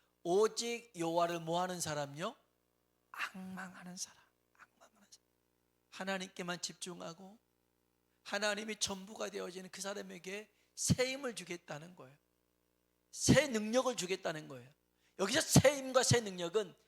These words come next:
기존에 내가 가지고 있는 힘과 능력이 아니에요. 내 힘과 능력은 제한적이잖아요. 하나님의 힘과 능력은 제한이 없습니다. 우리는 기껏해야 참새입니다.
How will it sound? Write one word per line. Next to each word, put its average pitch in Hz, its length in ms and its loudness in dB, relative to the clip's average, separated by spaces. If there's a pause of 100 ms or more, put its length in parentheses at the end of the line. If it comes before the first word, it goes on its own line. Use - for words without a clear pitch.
(260)
기존에 269 480 4
내가 233 260 4
가지고 208 520 2
있는 202 200 0
힘과 208 360 -2
능력이 156 420 -6
아니에요. 117 340 -12 (840)
내 254 200 8
힘과 285 300 8
능력은 226 480 2
제한적이잖아요. 170 1200 0 (400)
하나님의 269 520 8
힘과 254 280 0
능력은 196 600 -2 (380)
제한이 156 440 -2
없습니다. 120 580 -12 (320)
우리는 294 420 2
기껏해야 208 920 0 (480)
참새입니다. 190 800 -6